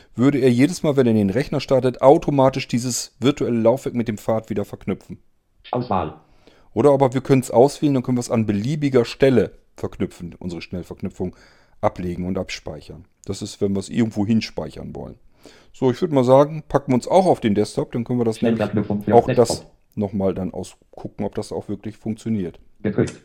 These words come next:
Speaker 2: Änderungsdat-, Verknüpfung speichern unter. Dialogfeld, Dateiname, Kombinationsfeld reduziert. Alt plus N, Laufwerk A mit Extras, Punkt, verknüpfen ausgewählt.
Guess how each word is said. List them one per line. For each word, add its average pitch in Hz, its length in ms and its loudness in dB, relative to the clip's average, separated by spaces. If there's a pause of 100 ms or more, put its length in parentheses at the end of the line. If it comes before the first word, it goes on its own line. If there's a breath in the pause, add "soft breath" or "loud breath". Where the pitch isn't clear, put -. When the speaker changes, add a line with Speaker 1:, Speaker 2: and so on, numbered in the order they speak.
(280)
Speaker 2:
Änderungsdat-, 104 600 -6 (400)
Verknüpfung 113 480 -4
speichern 107 340 -6
unter. 101 360 -6 (200)
Dialogfeld, 104 580 -2
Dateiname, 101 460 -6
Kombinationsfeld 104 800 -4
reduziert. 104 500 -4
Alt 117 160 -6
plus 117 240 -2
N, 113 160 -4
Laufwerk 110 380 -2
A 117 100 0
mit 107 140 -4
Extras, 107 320 -6
Punkt, - 240 -8
verknüpfen 104 420 -4
ausgewählt. 82 540 -6